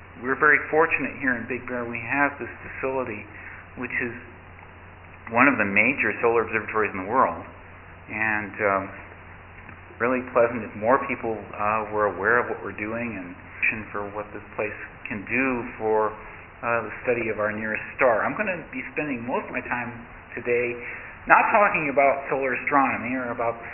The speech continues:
sun in particular, but about solar telescopes and solar instrumentation and why we ended up here in Big Bear. Big Bear Solar Observatory was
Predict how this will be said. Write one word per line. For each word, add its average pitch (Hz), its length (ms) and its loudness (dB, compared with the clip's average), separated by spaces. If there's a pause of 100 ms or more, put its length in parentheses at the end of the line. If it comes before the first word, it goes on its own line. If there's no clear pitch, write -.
sun 127 220 2
in 107 100 -6
particular, 113 560 -8
but 147 100 -4
about 151 300 6 (140)
solar 135 260 -2
telescopes 131 560 0 (800)
and 110 280 -6
solar 120 260 0
instrumentation 113 840 -6 (1040)
and 107 440 4 (440)
why 113 200 8
we 151 220 4
ended 143 220 2
up 139 160 4
here 135 180 0
in 113 160 0
Big 139 160 -2
Bear. - 240 -10 (840)
Big 135 160 6
Bear 156 140 6 (160)
Solar 147 240 6
Observatory 131 560 6
was 127 160 -4